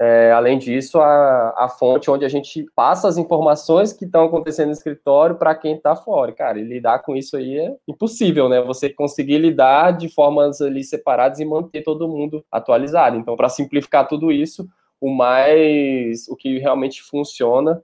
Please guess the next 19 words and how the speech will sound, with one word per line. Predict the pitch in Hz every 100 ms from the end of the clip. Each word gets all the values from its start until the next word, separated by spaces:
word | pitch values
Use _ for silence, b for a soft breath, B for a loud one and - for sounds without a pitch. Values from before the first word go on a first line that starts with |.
| _
e | 110 117 120
o | 120
mais | 117 120 127 127 117 110 107 -
eficiente | 139 135 160 - 190 147 143 175 - - _ _
pra, | 123 117 113
pra | 113
ter | 113 117
essa | 117
única | 117 123 139
fonte | - 117 127 143
é |
gar-, | 123 127
é | - 123 120 113
assegurar | 113 - 139 139 131 117 123
que | -
tá | 143
todo | - 143 165
mundo | 170 139 156 170 185 _ _
orbitando | 127 135 139 139 131 143